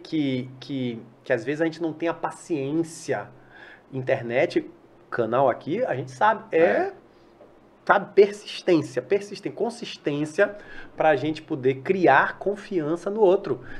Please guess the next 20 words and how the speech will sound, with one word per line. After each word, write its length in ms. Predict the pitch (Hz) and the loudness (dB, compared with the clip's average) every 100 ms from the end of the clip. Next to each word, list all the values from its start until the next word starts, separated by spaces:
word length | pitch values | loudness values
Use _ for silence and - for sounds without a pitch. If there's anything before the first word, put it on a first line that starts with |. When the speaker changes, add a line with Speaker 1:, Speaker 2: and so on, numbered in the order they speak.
| - | -10
Speaker 1:
Então, 680 | 127 131 - 135 185 226 202 - | -10 -6 -2 2 4 4 2 2
é, 560 | 143 139 131 127 120 120 | 2 4 2 2 0 -4
é, 40 | |
o 60 | 127 | -8
desafio 420 | 160 196 - 220 | -2 -2 2 4
é 120 | 262 | 4
esse. 280 | 156 - 123 | 2 0 -2
A, 140 | 113 | 0
a, 280 | 117 127 107 | 2 2 0
a 480 | - - - - 131 | -4 -16 -20 0 4
audiência, 680 | 147 135 127 170 - 196 202 - _ - | 4 4 0 0 4 2 2 -4 _ -4
tem 120 | 143 | -2
um 80 | 127 | 0
livro 220 | 139 131 | -2 -2
que 80 | 131 | -2
eu, 140 | 117 117 | -4 -6
que 80 | |
eu 60 | 120 | -8
gosto 280 | 110 120 - | -6 -6 -8
muito, 340 | 110 151 - | -10 -10 -12